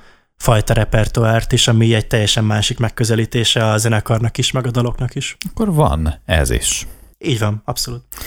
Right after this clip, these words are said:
Speaker 2: És tulajdonképpen más zenekarokkal való együttműködés is előfordulhat.
Speaker 1: Mhm.
Speaker 2: Volt is, meg lehet, hogy lesz is?
Speaker 1: Igen, azt arra jöttünk rá, hogy, ö,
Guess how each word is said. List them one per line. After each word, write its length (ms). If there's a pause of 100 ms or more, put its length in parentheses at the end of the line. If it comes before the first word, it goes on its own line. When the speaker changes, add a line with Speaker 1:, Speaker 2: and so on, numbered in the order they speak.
(460)
Speaker 2:
És 180
tulajdonképpen 680
más 580
zenekarokkal 840
való 240
együttműködés 1040
is 340
előfordulhat. 1120 (240)
Speaker 1:
Mhm. 120
Speaker 2:
Volt 280
is, 360
meg 160
lehet, 220
hogy 140
lesz 320
is? 400 (160)
Speaker 1:
Igen, 440
azt 520
arra 480
jöttünk 540
rá, 440
hogy, 300
ö, 240